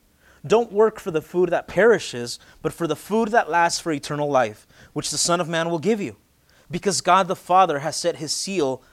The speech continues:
of approval on him." Twenty-eight, why don't we read this together? Twenty-eight. "What can we do to perform the works of God?" they asked. And Jesus replied altogether, "This is the work of God,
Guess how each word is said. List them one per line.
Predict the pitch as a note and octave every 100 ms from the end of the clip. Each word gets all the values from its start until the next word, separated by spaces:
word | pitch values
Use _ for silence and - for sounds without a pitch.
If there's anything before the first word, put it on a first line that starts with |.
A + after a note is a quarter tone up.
| _
of | C3+
approval | C#3+ - F3 G3+ F3+ -
on | B2 G#2+
him." | G#2+ G#2 _ _ _ _ _ _ _ _ _ _ _ _ _ _ _ _ _ _ _
Twenty-eight, | - D3+ C#3+ C3+ _ _ _
why | -
don't | F3+
we | E3
read | D#3+
this | D3+ -
together? | C#3+ C3 C3
Twenty-eight. | - C3+ A#2 A#2 _ _ _ _ _ - - _
"What | B2+ F#3 A3+
can | - A#3+
we | A#3+
do | F3 E3 A3 B2
to | - E3+
perform | C#3+ - E3 G3+
the | E3+
works | C#3+ B2+ E3 E3+ - -
of | D3+ A2+
God?" | A#2+ C#3+ D#3 D#3+
they | E3 E3+
asked. | F3 F3 - - _ _ _ _ _ -
And | C3
Jesus | C#3 D#3+ E3
replied | E3 - E3 E3
altogether, | E3 E3 F3 F#3+ G#3 - - -
"This | B2+ F#3+ B3 -
is | F#3 D3+
the | D#3+
work | D#3 D3+ D3+
of | B2
God, | C3+ A#2+ G2